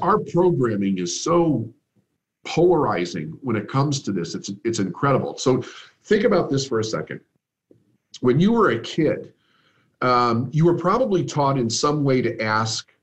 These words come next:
for what you want. Like, if you wanted something, you had to ask for it, right?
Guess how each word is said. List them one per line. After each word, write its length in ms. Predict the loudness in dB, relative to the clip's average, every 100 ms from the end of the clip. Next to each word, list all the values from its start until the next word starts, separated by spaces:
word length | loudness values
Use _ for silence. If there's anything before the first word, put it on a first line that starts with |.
| _ _
for 140 | 0 2
what 220 | 2 -2
you 140 | -4
want. 340 | -2 -4 -4 -2
Like, 140 | 0
if 100 | 2
you 100 | 4
wanted 400 | 4 4 2 0
something, 400 | -2 -4 -2 -4
you 100 | -2
had 180 | -2 -2
to 160 | -4
ask 340 | -2 -2 -4 -12 -8
for 220 | -6 -6
it, 80 | -4
right? 320 | 0 0 0